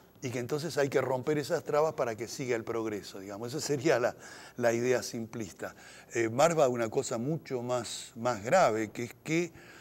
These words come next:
hay una, un desarrollo humano, ¿no es cierto? Un desarrollo humano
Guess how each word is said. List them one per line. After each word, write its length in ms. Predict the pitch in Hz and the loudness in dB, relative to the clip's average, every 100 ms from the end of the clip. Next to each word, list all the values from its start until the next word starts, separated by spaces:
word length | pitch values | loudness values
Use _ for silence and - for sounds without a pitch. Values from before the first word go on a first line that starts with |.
| - - - - | -20 -20 -20 2
hay 320 | 127 135 135 | 6 6 4
una, 380 | 131 123 117 113 | 0 0 2 2
un 160 | 113 113 | 2 2
desarrollo 680 | 110 117 110 165 180 127 131 | 2 2 2 6 6 6 2
humano, 580 | 127 147 117 120 165 120 | 2 2 0 -2 -8 -12
¿no 100 | 98 | -12
es 40 | |
cierto? 200 | 127 113 | -10 -8
Un 60 | 107 | -10
desarrollo 520 | 104 101 131 131 135 | -8 -4 0 0 0
humano 460 | 143 131 117 160 | 0 0 -2 -6